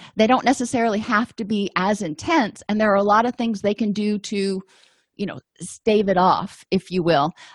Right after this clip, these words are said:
um, by taking good care of themselves. But if they relapse,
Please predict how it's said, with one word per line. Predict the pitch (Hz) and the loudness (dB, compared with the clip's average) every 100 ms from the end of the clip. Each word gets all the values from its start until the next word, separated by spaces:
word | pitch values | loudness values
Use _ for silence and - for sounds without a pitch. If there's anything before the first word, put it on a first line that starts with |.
| _ | _
um, | 185 180 170 - | 0 0 0 0
by | 220 | -2
taking | 196 226 226 | 2 0 0
good | 196 190 | 0 0
care | 220 202 | 0 2
of | 180 | 2
themselves. | 170 165 123 95 - - _ - - - | -2 -6 -6 -8 -10 -18 _ -20 -8 0
But | 294 - _ _ _ _ - | 0 0 _ _ _ _ -2
if | 302 - | -2 2
they | 269 | 2
relapse, | 240 190 156 120 - - | 2 2 0 -2 -4 -10